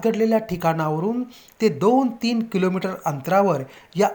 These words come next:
अपघाताचे धुराचे डोम नागरिकांना दिसत होते. या विमानात गुजरातचे माजी मुख्यमंत्री विजय रुपाणी हे सुद्धा प्रवास करत होते,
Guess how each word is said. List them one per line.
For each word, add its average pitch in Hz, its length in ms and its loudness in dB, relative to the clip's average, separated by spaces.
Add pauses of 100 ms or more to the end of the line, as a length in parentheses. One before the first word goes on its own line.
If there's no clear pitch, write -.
अपघाताचे 196 680 -2
धुराचे 160 560 -4
डोम 180 300 -2
नागरिकांना 160 600 -2
दिसत 143 360 -6
होते. 143 360 -6 (540)
या 156 140 2
विमानात 151 460 0 (420)
गुजरातचे 247 520 2
माजी 156 320 0
मुख्यमंत्री 220 580 -2
विजय 156 340 -2
रुपाणी 175 340 0
हे 208 160 0
सुद्धा 160 260 -2
प्रवास 147 460 0
करत 165 220 -2
होते, 139 420 -6